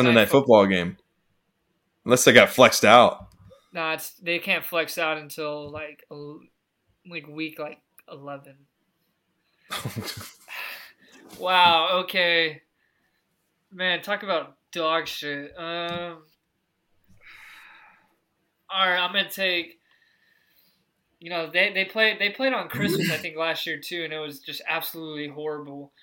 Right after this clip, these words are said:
Speaker 1: This is a tough game because both teams could play extremely shitty.
Speaker 2: All right, I'm gonna go twenty seventeen Steelers.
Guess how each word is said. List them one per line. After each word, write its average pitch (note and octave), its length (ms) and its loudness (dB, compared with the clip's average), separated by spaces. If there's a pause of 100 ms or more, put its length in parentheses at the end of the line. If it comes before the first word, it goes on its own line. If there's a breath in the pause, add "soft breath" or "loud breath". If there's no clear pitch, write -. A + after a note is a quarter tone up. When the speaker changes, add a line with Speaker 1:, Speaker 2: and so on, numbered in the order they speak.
(280 loud breath)
Speaker 1:
This - 200 4
is C#3+ 100 4
a B2+ 60 6
tough C#3+ 320 10
game B2 220 8
because G2+ 280 4
both - 380 4
teams A2 260 0
could G2+ 220 -2
play G2+ 260 4
extremely F#2 640 0
shitty. D#2+ 480 -4 (600)
Speaker 2:
All E3+ 140 4
right, D#3+ 140 4
I'm E3 120 -4
gonna G3+ 160 0
go E3 500 0 (1160)
twenty A#3 500 -2
seventeen F#3+ 1040 -4 (2000 loud breath)
Steelers. C#3+ 720 -8